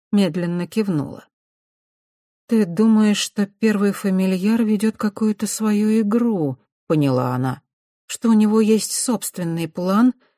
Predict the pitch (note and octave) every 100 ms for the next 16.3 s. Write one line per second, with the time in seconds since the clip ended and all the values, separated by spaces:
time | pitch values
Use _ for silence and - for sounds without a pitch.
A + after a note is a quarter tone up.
0 | _ _ A#3 A3+ G#3+ G#3+ G3+ G#3+ G3+ A3+
1 | G#3+ - G#3+ G3+ G#3 G3+ G#3 F3 F#3+ -
2 | A3 - A3 G#3 G3 G#3 G3+ G3+ G3 -
3 | E3+ G3+ C#4+ A3+ F3+ F#3 E3+ - - _
4 | _ G#3+ G3+ G#3 A#3 A3 G3+ G#3+ - -
5 | F3 E3+ G3+ A3+ A#3+ A3+ A3+ - A3 G#3+
6 | G#3+ G#3+ G#3+ A3+ C4 C#4 E3 - _ _
7 | _ _ _ _ _ - B2+ C3+ C3+ C#3
8 | D#3 D3 B2+ - - E3+ D#3 C#3 B2+ -
9 | - _ _ - C3 D3 G3+ E3 D#3+ G3
10 | - G#3 F#3+ A3+ A3 B3 B3+ E3 C#3+ B2+
11 | _ _ F#3 F#3 - F3+ E3+ E3 A3+ A#3+
12 | G3 D#3+ - - F3+ F#3 F#3+ A3+ F#3+ -
13 | F3 - G#3 F3+ E3+ D#3+ - G3 - D3+
14 | - B3 - G3 F#3 F3+ - E3 - A#3+
15 | A3 G#3 G3 G#3 G3+ - A3 A#3+ A#3+ A#3+
16 | A2+ F2